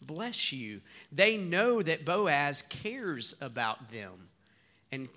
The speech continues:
cares about providing for them. Now, we need to kind of pull back a little bit and take a bird's eye view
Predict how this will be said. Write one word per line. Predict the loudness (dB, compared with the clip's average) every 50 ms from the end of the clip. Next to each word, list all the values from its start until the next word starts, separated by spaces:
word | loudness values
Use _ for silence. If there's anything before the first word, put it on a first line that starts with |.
| -14 -10
cares | -4 0 2 2 4 2 2 0
about | 0 0 0 0 -2 -4
providing | -6 -8 -8 -6 -4 -6 -4 -4 -6 -6 -4 -6 -6 -6 -10
for | -12 -12 -12 -12
them. | -12 -12 -12 -12 -12 -14 -16 -20 -20 -20 -20 -20 -20 -20 -20 -16 -4 2
Now, | 4 4 4 4 0 -4 -12 -20 -20 -18 -8
we | -4 -2 -2 0
need | 0 -2 -4 0 4
to | 4 4 4 2 -4 -20 -18 -14 -10
kind | -8 -6 -6 -6
of | -6 -8 -10
pull | -8 -4 -2 -2 -2
back | -2 0 0 2 0 0 -2 -6
a | -6
little | -6 -6 -6 -6 -6
bit | -4 -4 -4 -4
and | -6 -8
take | -8 -8 -8 -6
a | -6 -8
bird's | -6 -6 -4 -2 -2 -2 -2 -4 -6 -8 -4 -2
eye | 0 0 0 0 -2
view | -6 -10 -10 -8 -6 -4 -4 -4 -4 -6 -8